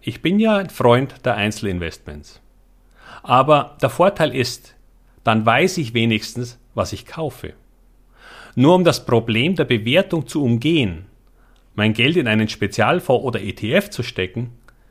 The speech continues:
ist leider nur eine kurzfristig schlaue Lösung. Das ist der Grund, warum ich allen Anlegern in Aktien oder Aktienprodukten empfehle,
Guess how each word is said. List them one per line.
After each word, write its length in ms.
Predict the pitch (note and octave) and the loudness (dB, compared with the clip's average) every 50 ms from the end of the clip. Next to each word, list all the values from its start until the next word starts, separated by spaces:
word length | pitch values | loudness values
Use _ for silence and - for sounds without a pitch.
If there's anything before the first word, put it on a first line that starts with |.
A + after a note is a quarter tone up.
| _ _ _ _ _ _ | _ _ _ _ _ _
ist 240 | - A#2+ - - - | -12 -12 -10 -8 -6
leider 320 | G#2+ F#2 F2+ G#2 A2 C3 C3 | -4 -2 -2 -2 -2 -2 -2
nur 140 | C3 B2+ | -2 -2
eine 200 | A#2+ B2 B2 B2+ B2 | -4 -4 -4 -6 -4
kurzfristig 680 | - - C3 B2+ - - D3 D3+ - - - C3 - - | -2 -2 -2 -2 -2 -6 -8 -8 -8 -6 -8 -8 -8 -4
schlaue 300 | - G#2+ F#2 F#2 G2+ G2+ | -2 0 0 0 0 -2
Lösung. 420 | G2 F#2+ E2+ D#2+ - - - E2 - _ _ _ _ _ _ _ _ _ _ _ _ _ _ _ _ _ _ _ _ _ _ - - - - - - - | -2 -4 -4 -6 -10 -14 -18 -20 -20 _ _ _ _ _ _ _ _ _ _ _ _ _ _ _ _ _ _ _ _ _ _ -20 -20 -20 -20 -20 -20 -6
Das 200 | - A#2 A#2+ - | -4 -4 -4 -4
ist 120 | E3+ - - | -6 -2 0
der 80 | C#3 | 0
Grund, 320 | A2+ B2 A2+ A2+ B2+ C#3+ D3 | 2 4 4 4 4 4 2
warum 220 | C#3+ B2 B2 B2 | 2 2 2 0
ich 160 | A#2+ A#2+ B2 | 0 -2 0
allen 240 | - A#2+ C3 D#3 E3 | 0 0 0 0 -2
Anlegern 520 | A#2 A#2+ A#2 B2 B2+ B2+ C3+ B2+ C3 A#2 | -2 -4 -4 -4 -2 -2 -2 -2 -2 -2
in 120 | A2+ A2 G#2 | -2 -4 -4
Aktien 500 | F#2+ - - - _ - - D3 D3+ D3+ | -6 -8 -10 -12 _ -8 -6 -6 -4 -4
oder 220 | B2 A2+ A2 G2+ | -2 -2 -2 -4
Aktienprodukten 920 | A2 A2+ - - - A#2+ A2+ - A#2 A2+ - D#3+ E3 - - - _ C3 A#2+ | -4 -6 -8 -8 -8 -6 -4 -4 -4 -2 0 -2 -2 -4 -8 -12 _ -8 -6
empfehle, 600 | A2+ G#2+ - - - A2+ G2+ G2 G#2+ A#2+ B2 A#2+ | -6 -6 -8 -8 -6 -4 -4 -2 -4 -4 -8 -10